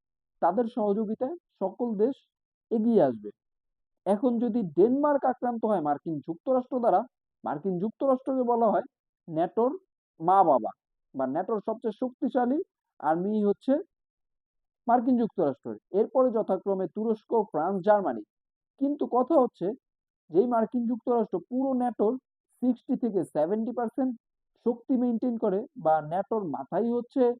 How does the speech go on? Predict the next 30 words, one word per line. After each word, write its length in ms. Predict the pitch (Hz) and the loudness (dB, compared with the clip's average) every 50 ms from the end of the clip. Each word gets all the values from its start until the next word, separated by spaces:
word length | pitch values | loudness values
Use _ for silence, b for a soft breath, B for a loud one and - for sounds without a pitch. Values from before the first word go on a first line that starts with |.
| _ _ _ _ _ _ _ _ _ _ | _ _ _ _ _ _ _ _ _ _
আহ, 160 | - 131 131 127 | -4 -2 -2 0
মার্কিন 340 | 151 170 180 - 254 233 | -2 -4 -2 -2 -2 -2
যুক্তরাষ্ট্র, 500 | 240 254 240 - 262 233 190 170 160 147 | -2 -4 -2 -2 -2 -2 -2 -2 -4 -6
সেই 140 | 147 - 165 | -4 -4 -6
মার্কিন 400 | 160 147 143 165 190 - 254 254 | -4 -2 -4 -4 -2 -2 -2 -2
যুক্তরাষ্ট্র 500 | 247 262 - - 285 262 240 226 _ 277 | -2 -2 -4 -4 -4 -4 -4 -4 _ -6
যদি 180 | 233 240 196 233 254 254 _ _ _ _ _ _ _ - | -6 -4 -4 -4 -6 -8 _ _ _ _ _ _ _ -6
ন্যাটোভুক্ত 580 | 165 202 214 - 226 220 220 226 - _ - | -4 -4 -2 0 -2 0 0 -4 -4 _ -4
আরেকটি 560 | 175 202 - - 165 185 214 240 226 - - 233 | -4 -4 -2 0 0 0 0 0 -4 -4 -6 -4
দেশে 300 | 202 233 214 - 240 226 | -4 -4 -4 -4 -4 -4
হামলা 420 | 220 - 175 180 226 254 269 262 | -4 -2 -4 -2 -2 0 0 0
করে, 280 | 226 - 208 160 175 226 - _ _ _ _ _ _ _ _ _ _ _ _ - | 0 2 2 2 2 0 -2 _ _ _ _ _ _ _ _ _ _ _ _ -8
বা 100 | 156 - | -8 -2
আরেকটি 420 | - 175 208 226 220 - - 247 | 0 0 0 0 -2 -4 -8 -4
দেশ 180 | 208 247 247 240 - | -2 -2 -4 -2 -4
মার্কিন 320 | 190 175 180 185 220 208 | -4 -4 -4 -4 -4 -4
যুক্তরাষ্ট্র 460 | 202 208 - - 226 220 214 - 226 | -6 -6 -4 -4 -4 -4 -4 -4 -4
দ্বারা 240 | 226 226 233 233 226 - - | -2 0 2 2 2 2 0
আক্রা-, 440 | 202 214 208 _ _ - 214 190 165 | -2 -4 -4 _ _ -4 -4 -2 0
আক্রান্ত 440 | 185 196 - 294 262 262 262 254 | -2 -2 0 -2 -2 -2 -2 -2
হয়, 200 | 285 240 247 202 208 - _ _ _ _ _ _ _ _ | -2 -2 -2 -4 -4 -6 _ _ _ _ _ _ _ _
সেক্ষেত্রে 600 | 247 269 262 - 311 294 - - 202 202 247 370 - _ _ _ _ _ _ _ _ _ _ _ _ _ _ - | -2 0 2 2 0 0 -2 0 0 0 0 0 -6 _ _ _ _ _ _ _ _ _ _ _ _ _ _ -6
ন্যাটোর 260 | 190 180 - 214 208 | -6 -4 -2 -2 -4
অন্যান্য 500 | - - 202 220 240 247 254 247 247 247 | -2 -2 -2 -2 -2 -2 -2 -2 -2 0
দেশগুলো 500 | 214 196 202 196 196 - 226 202 190 214 - _ _ _ _ _ _ _ _ | 4 4 2 2 0 -8 0 2 2 2 0 _ _ _ _ _ _ _ _
কি 140 | - 254 240 | 4 4 6
করবে? 340 | 196 - 156 131 117 110 101 - _ _ _ _ _ _ _ _ _ _ _ _ _ _ _ _ _ _ | 6 4 2 2 0 -4 -8 -10 _ _ _ _ _ _ _ _ _ _ _ _ _ _ _ _ _ _
তখন 300 | - 160 160 - 208 196 | -4 -4 -2 0 -4 -4
কি 140 | 185 - 226 | -4 -4 -2
তারা 360 | 214 214 196 202 202 196 196 | 0 2 4 6 6 4 4